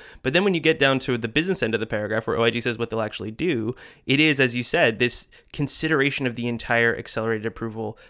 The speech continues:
pathway. And then you scroll down and they say they expect to have reports, uh, multiple reports on this investigation by twenty twenty-three.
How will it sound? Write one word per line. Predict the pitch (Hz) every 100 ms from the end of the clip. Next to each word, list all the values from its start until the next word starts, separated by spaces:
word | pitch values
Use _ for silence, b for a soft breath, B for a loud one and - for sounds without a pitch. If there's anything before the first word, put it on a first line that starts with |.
| b
pathway. | - - - 131
And | 131
then | 135
you | 135
scroll | - 139 131
down | 123 120
and | 104 120
they | 117
say | - 117 113
they | 113
expect | 110 - - 113 -
to |
have | 117 110 107
reports, | 113 - 143 135 - - B B B -
uh, | 123
multiple | 120 165 - 120
reports | 117 117 113 - -
on | 123
this | 117 -
investigation | 117 117 - 117 120
by | 110
twenty | - - 127 127
twenty-three. | - 117 113 107 - - 139 139 71 -